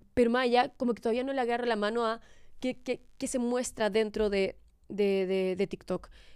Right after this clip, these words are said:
Instagram es como un lugar donde es como mi safe place, como mi, mi lugar cómodo, seguro, eh, que me siento cómoda de subir una foto y ya,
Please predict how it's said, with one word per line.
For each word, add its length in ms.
Instagram 500
es 180
como 200
un 80
lugar 220
donde 240
es 60
como 180
mi 120
safe 300
place, 340
como 300
mi, 440
mi 100
lugar 280
cómodo, 600
seguro, 800
eh, 400
que 80
me 100
siento 340
cómoda 420
de 180
subir 180
una 140
foto 580
y 140
ya, 300